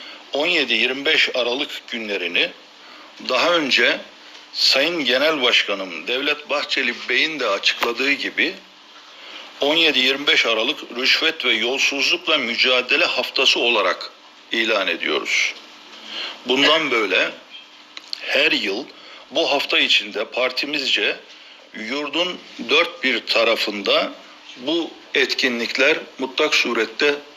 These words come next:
düzenlenecektir. Milletin gözleri önünde fütursuzca sergilenen çapulculuk ve hukuksuzluklarla ilgili tepkileri canlı tutup hafızaları tazelemek üzere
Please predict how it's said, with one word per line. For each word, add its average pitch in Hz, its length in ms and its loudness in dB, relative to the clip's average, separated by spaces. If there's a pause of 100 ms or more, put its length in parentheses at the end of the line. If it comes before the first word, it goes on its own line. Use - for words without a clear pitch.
düzenlenecektir. 98 1120 2 (760)
Milletin 165 460 2
gözleri 160 540 4
önünde 101 460 -2 (760)
fütursuzca 160 800 4
sergilenen 110 720 0 (360)
çapulculuk 151 720 0
ve 151 60 2
hukuksuzluklarla 147 1120 0
ilgili 104 380 0
tepkileri 113 720 0 (640)
canlı 143 420 2
tutup 170 380 -2 (400)
hafızaları 127 840 2
tazelemek 127 720 2
üzere 113 380 2